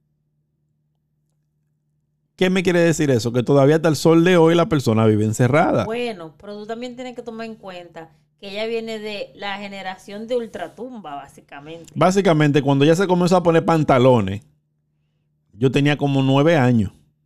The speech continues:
Speaker 2: So, también hay que darle a, a la persona de la edad de ella, que ya tienen un, una mentalidad establecida y que ya no van a cambiar, va a ser muy difícil, pero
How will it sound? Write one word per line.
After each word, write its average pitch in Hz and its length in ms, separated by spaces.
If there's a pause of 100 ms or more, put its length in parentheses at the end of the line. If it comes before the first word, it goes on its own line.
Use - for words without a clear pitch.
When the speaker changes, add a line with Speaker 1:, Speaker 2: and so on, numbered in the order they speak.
(120)
Speaker 2:
So, 180 440
también 202 540
hay 208 220
que 220 140
darle 220 540
a, 170 280
a - 20
la 202 160
persona 226 420
de 277 120
la 247 180
edad 233 180
de 226 360
ella, 180 260
que 180 100
ya 180 200
tienen 214 360
un, 214 240 (840)
una 220 220
mentalidad 220 760
establecida 202 1000
y 170 80
que 190 140
ya 180 220
no 196 180
van 190 240
a 208 80
cambiar, 165 560 (680)
va 185 120
a 196 40
ser 220 200
muy 240 240
difícil, 214 580
pero 196 360